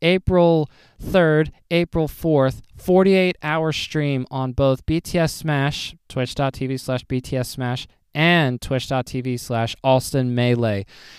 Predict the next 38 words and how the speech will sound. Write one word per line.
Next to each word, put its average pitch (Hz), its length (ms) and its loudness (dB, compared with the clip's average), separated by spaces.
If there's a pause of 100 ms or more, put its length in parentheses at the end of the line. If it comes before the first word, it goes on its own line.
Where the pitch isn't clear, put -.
(160)
You 175 500 4
are 135 160 2
going 131 220 2
to 127 100 -4
have 120 340 0
an 120 100 -8 (140)
awesome 147 380 0
time 131 360 -4
watching 120 380 -4
this, 110 260 -6
and 123 260 -6
I 120 200 -4
may 117 260 -4
or 120 60 -2
may 120 140 -4
not 120 240 -4
have 123 200 -4
contributed 139 640 -4
something. 151 640 0
You - 160 2
get 76 180 2
it? 175 140 2 (220)
And 175 560 0 (280)
this 160 240 -8
is 156 100 -14
going 156 320 -10
to 147 200 -12
be 135 440 -8 (680)
East 180 320 -10
Coast 123 600 -8 (240)
at 151 180 4
its - 180 -6
finest, 113 580 -6 (100)
but 170 280 0
there 120 120 -2
will 123 220 -6
also 165 340 0
be 127 340 -2